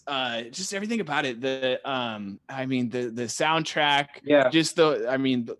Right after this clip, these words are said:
Speaker 1: the overall, like, shots in general. Um, it really built up so much suspense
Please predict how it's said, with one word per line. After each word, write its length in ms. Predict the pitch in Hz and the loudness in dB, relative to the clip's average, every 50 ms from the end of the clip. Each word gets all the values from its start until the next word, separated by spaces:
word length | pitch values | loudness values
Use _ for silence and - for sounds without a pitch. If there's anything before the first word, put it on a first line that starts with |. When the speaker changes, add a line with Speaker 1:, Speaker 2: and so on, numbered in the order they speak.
| _ | _
Speaker 1:
the 120 | 127 143 139 | -4 -4 2
overall, 600 | - 170 175 165 170 170 170 165 156 143 123 123 104 | 4 4 4 6 6 8 8 8 8 8 6 4 2
like, 220 | 120 117 98 - | 0 -2 0 0
shots 400 | - - - 165 147 151 143 - | 0 2 2 4 4 2 2 2
in 140 | 214 117 113 | 0 0 2
general. 760 | - 160 160 156 151 151 147 147 147 147 143 143 143 143 - 127 | 2 2 2 2 2 2 4 4 6 6 6 4 4 2 0 0
Um, 420 | 135 123 117 113 107 104 101 98 - _ _ _ _ _ _ _ - | 0 0 0 0 -2 -4 -6 -8 -10 _ _ _ _ _ _ _ -4
it 140 | 151 147 | -2 -2
really 320 | 143 147 165 185 185 170 143 | 0 0 0 2 2 2 2
built 320 | 123 131 143 151 147 - | 2 2 2 2 4 4
up 160 | 143 135 113 | 2 2 2
so 260 | - - 139 135 139 135 | 0 0 2 4 4 4
much 320 | 131 123 123 123 - - | 4 2 2 0 0 -2
suspense 760 | - 139 120 - - - 123 117 117 117 123 123 123 - - | -2 -2 -2 -2 -2 0 0 2 2 2 2 0 0 -2 -6